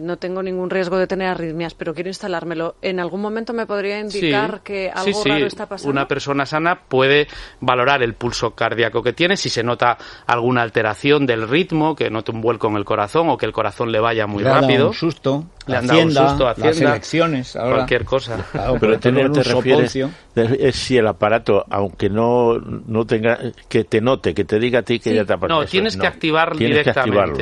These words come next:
Speaker 4: exacto.
Speaker 2: tú no activas, eh, el dispositivo de
Speaker 4: Vale.
Speaker 2: electro,
Speaker 1: Vale.
Speaker 2: no te va a decir si está sufriendo
Speaker 4: Exacto,
Speaker 2: algo.
Speaker 4: eso es
Speaker 2: Además,
Speaker 4: lo que
Speaker 2: este Apple Watch tiene otras características que creo que son muy útiles,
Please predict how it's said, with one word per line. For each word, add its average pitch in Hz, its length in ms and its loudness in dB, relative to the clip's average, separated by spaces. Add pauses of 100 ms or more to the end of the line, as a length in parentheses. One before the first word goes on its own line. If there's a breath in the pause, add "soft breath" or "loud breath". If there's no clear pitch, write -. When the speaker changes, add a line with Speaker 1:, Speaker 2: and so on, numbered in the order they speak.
(140)
Speaker 4:
exacto. 180 160 0
Speaker 2:
tú 180 60 -2
no 185 60 2
activas, 160 680 -2
eh, 135 260 0
el 127 120 -2
dispositivo 127 500 -2
de 127 200 4
Speaker 4:
Vale. 123 100 0
Speaker 2:
electro, 165 420 -2
Speaker 1:
Vale. 139 140 -6
Speaker 2:
no 143 100 -4
te 139 120 -2
va 135 100 0
a - 20 0
decir 127 260 -6
si 123 140 -8
está 117 180 -10
sufriendo 107 480 -6
Speaker 4:
Exacto, 95 320 0
Speaker 2:
algo. - 200 -10
Speaker 4:
eso - 100 -8
es 92 100 -4
Speaker 2:
Además, 156 360 2
Speaker 4:
lo - 80 -8 (240)
que 156 60 -6
Speaker 2:
este 160 240 -2
Apple 160 180 0
Watch 170 260 -4
tiene 147 300 0
otras 147 320 -2
características 131 680 -4
que 117 120 -2
creo 131 160 -2
que 131 60 -6
son 143 180 -2
muy 131 260 0
útiles, 147 460 -2